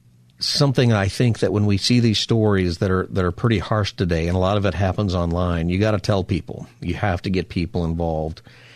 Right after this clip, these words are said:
And we need to be a culture that doesn't put up with that. Um, I think we're a culture that is struggling with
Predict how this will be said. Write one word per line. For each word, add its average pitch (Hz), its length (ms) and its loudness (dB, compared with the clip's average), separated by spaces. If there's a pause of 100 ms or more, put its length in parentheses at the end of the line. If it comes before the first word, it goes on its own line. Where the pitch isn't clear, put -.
(300)
And 104 340 2
we 110 80 4
need 120 160 4
to 113 60 2
be 117 120 4
a 107 60 0
culture 120 380 0
that 107 100 2
doesn't 113 280 0
put 107 120 2
up 123 160 0
with - 140 -2
that. - 260 -8 (920)
Um, 92 840 0 (160)
I 95 120 0
think 120 280 0
we're 170 140 0
a 127 40 2
culture 131 440 2
that 110 380 0 (840)
is 107 180 0
struggling 120 840 2
with 104 420 0